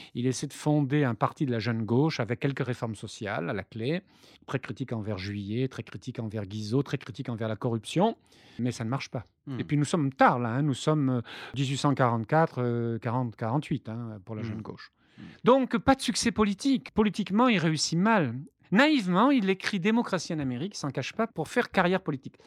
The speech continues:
Speaker 1: C'était le temps, comme on disait dans une rencontre récente, comme disaient mes amis, c'était le temps où en France, quand on écrivait de beaux livres, on pouvait prétendre la carrière politique. Euh, sans commentaire. Donc, euh, il se présente aux élections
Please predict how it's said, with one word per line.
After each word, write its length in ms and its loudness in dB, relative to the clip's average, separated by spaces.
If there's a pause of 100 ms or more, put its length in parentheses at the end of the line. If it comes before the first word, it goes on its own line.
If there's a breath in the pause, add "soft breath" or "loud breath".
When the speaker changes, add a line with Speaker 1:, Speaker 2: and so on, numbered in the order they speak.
Speaker 1:
C'était 320 0
le 140 4
temps, 360 2 (240)
comme 160 4
on 80 4
disait 280 0
dans 80 2
une 160 2
rencontre 380 0
récente, 400 -2
comme 140 -2
disaient 220 2
mes 260 2
amis, 240 4 (260 loud breath)
c'était 240 0
le 60 0
temps 200 4
où 60 2
en 120 2
France, 340 0
quand 180 0
on 60 2
écrivait 340 0
de 100 0
beaux 180 4
livres, 260 0
on 60 -4
pouvait 220 -2
prétendre 360 -2
la 100 0
carrière 280 -2
politique. 480 -8 (520 soft breath)
Euh, 140 -10
sans 180 -6
commentaire. 460 2 (480 loud breath)
Donc, 260 4
euh, 300 6
il 80 -2
se 120 2
présente 680 4
aux 100 6
élections 800 4